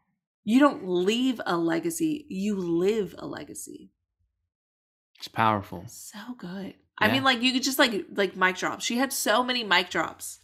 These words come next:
Speaker 2: Yes. So, like I said, if you haven't listened to this episode yet, please go back and listen. Um, you're gonna,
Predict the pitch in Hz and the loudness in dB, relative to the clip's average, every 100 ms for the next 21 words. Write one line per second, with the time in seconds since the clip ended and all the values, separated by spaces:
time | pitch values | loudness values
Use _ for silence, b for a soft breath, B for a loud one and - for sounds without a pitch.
0 | - 120 101 - 123 117 - 113 123 135 | 2 4 4 4 6 6 4 -4 -2 0
1 | 170 135 104 107 113 135 139 120 120 113 | 4 6 4 0 -2 -2 -4 -4 -4 -4
2 | 101 107 104 - 101 104 - 98 95 92 | -4 -2 -2 -4 -10 -8 -6 -6 -4 -6
3 | - - 120 110 104 95 95 95 90 90 | -8 -4 -2 -2 -4 -4 -4 -4 -6 -6
4 | - 90 95 _ _ 101 92 90 85 85 | -8 -12 -12 _ _ -14 -10 -8 -8 -12
5 | - 135 101 101 101 101 | -16 -10 -2 -2 0 -2